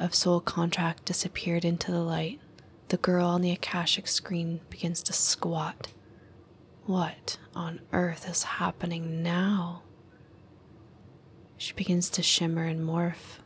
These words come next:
into this being of translucency. At this moment, she's see-through, but not in a disturbing way. She's actually quite beautiful. As I admire this beauty, it shifts,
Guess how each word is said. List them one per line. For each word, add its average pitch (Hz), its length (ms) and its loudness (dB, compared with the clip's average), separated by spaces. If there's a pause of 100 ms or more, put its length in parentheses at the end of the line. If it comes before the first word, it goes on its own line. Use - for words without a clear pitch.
(240)
into 180 180 2
this 170 200 2
being 170 500 2
of 165 160 -8
translucency. 165 1120 0 (1200)
At - 140 -10
this - 220 6
moment, 180 480 4
she's - 300 4
see-through, 175 720 2 (800)
but - 160 -10
not 196 240 6
in 202 100 4
a 196 60 4
disturbing 175 680 4
way. 165 440 0 (1000)
She's - 260 -2
actually 185 380 2
quite - 380 -4
beautiful. 170 560 -2 (1400)
As 190 140 4
I 190 120 8
admire 190 520 6
this 190 220 2
beauty, 180 480 2
it 180 80 -4
shifts, - 600 2